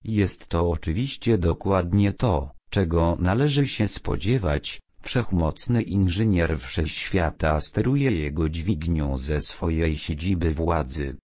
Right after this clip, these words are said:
Fakty podane w tym i w poprzednim akapicie pokazują nam, że wszechświat, jako system układów słonecznych,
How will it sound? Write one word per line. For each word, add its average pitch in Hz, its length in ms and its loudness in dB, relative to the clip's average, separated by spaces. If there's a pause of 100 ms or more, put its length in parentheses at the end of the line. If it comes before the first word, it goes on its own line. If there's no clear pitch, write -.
(220)
Fakty 120 520 -2
podane 117 560 2
w - 80 -8
tym 90 220 0
i 87 200 0
w - 120 -10
poprzednim 82 800 0
akapicie 87 760 0
pokazują 110 800 0
nam, 117 340 4 (220)
że 80 260 0
wszechświat, - 1040 -4 (200)
jako 82 400 0
system 104 600 0
układów 82 880 0
słonecznych, 107 1120 -2